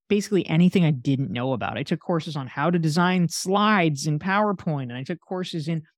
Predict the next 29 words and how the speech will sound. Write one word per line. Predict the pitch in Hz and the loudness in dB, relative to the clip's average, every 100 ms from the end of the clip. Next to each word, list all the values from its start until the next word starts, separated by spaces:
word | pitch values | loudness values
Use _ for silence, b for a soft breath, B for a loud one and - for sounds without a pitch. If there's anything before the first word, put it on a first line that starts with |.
| _ - | _ -4
how | 190 | 2
to | 208 | 6
write | 208 | 6
a | 165 | 4
business | 185 208 202 190 - | 2 0 2 -2 -4
plan. | - 170 143 123 117 | -10 -10 -10 -10 -10
And | 127 | -6
I | 143 | -2
wrote, | 160 170 | -2 -2
cour-, | - 196 | -4 -2
I | 170 | 0
took | - - | -2 -2
courses | - 185 - 170 160 | 0 0 0 -2 -2
in, | 156 156 - _ _ | -4 -6 -10 _ _
uh, | 147 151 | -10 -8
how | 151 196 | -4 0
to | 196 | 0
use | 180 180 160 | 0 -2 -4
QuickBooks, | - 226 208 - 160 123 - - - B - | -6 -4 -4 -2 0 2 -2 -12 -14 B 0
all | 190 | 2
these | 202 - | 2 0
kinds | 185 165 | -2 -2
of | 160 | -2
things | 202 185 156 | -2 -2 -2
that | 160 135 | -2 -4
I | |
thought | - 143 | -2 -2
would | 151 | 0
be | 139 135 135 | 0 0 -2